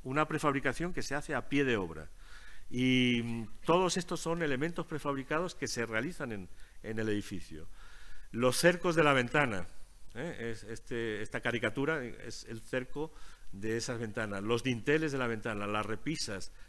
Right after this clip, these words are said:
las gárgolas, las losas con una determinada dimensión para los forjados, los cielos rasos,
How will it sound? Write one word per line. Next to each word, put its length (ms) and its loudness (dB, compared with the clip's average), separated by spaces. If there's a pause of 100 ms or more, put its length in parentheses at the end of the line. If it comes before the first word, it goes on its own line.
(140)
las 240 -2
gárgolas, 680 4 (420)
las 460 0
losas 800 0 (460)
con 160 -2
una 100 0
determinada 640 0
dimensión 640 -2
para 200 2
los 140 0
forjados, 640 0 (180)
los 220 0
cielos 300 4
rasos, 420 -2